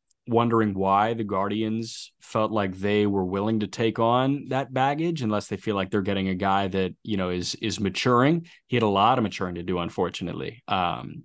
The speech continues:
and unfortunately, that's been very public. Um, I brought this up on the call up with Aram. Like, there are a lot of guys that have makeup concerns that stay out of the public eye, that, you know, you don't really know that they have makeup concerns. They're just, like, not great in clubhouses.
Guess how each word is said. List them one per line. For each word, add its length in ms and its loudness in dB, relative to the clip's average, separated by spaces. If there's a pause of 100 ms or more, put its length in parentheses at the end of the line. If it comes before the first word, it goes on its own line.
(100)
and 440 0
unfortunately, 540 2
that's 220 2
been 200 4
very 320 2
public. 480 -2 (420)
Um, 260 4
I 100 -2
brought 200 2
this 160 -6
up 140 -4
on 60 -6
the 80 -8
call 280 2
up 140 0
with 100 -2
Aram. 260 2
Like, 180 -4
there 120 0
are 80 0
a 60 0
lot 240 2
of 60 -2
guys 340 -2
that 140 -8
have 380 0 (380)
makeup 440 2
concerns 800 -2
that 260 0 (440)
stay 400 2
out 240 -2
of 140 -6
the 100 -8
public 400 -6
eye, 180 -10 (280)
that, 320 2 (120)
you 100 0
know, 80 2
you 180 2
don't 340 2 (160)
really 520 2
know 420 2
that 160 -8
they 120 -4
have 120 -8
makeup 380 -4
concerns. 480 -6
They're 160 -2
just, 200 -4
like, 160 -4
not 200 0
great 220 -2
in 60 -6
clubhouses. 640 -6